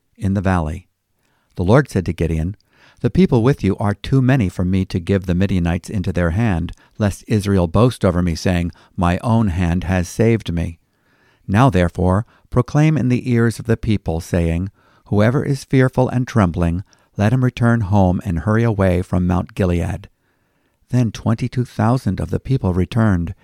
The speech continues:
and ten thousand remained. And the Lord said to Gideon, "The people are still too many.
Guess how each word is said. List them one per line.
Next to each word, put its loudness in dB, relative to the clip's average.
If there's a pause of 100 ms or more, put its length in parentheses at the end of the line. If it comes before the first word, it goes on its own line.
(280)
and -2
ten 0
thousand 0
remained. 0 (800)
And -2
the 2
Lord 4
said -2
to 0
Gideon, 0 (540)
"The -2
people -2
are -2
still 0
too 2
many. 2